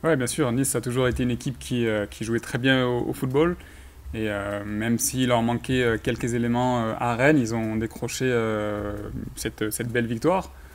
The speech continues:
Donc, euh, forcément, c'est, euh, c'est plutôt, plutôt intéressant. Une équipe qui, euh, qui peut viser, euh,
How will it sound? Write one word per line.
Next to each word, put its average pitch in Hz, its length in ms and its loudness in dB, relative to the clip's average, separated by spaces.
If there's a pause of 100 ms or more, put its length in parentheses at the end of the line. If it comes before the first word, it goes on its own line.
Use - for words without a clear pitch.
(220)
Donc, 113 260 -2
euh, 107 760 0 (640)
forcément, 131 500 0
c'est, - 160 -2
euh, 107 300 0
c'est - 180 -10
plutôt, 120 320 -2
plutôt 120 240 -4
intéressant. 120 600 4
Une 123 100 4
équipe 120 300 -2
qui, 120 260 -2
euh, 110 120 0 (280)
qui 107 340 -8 (180)
peut 143 120 2
viser, 127 420 0
euh, 107 260 0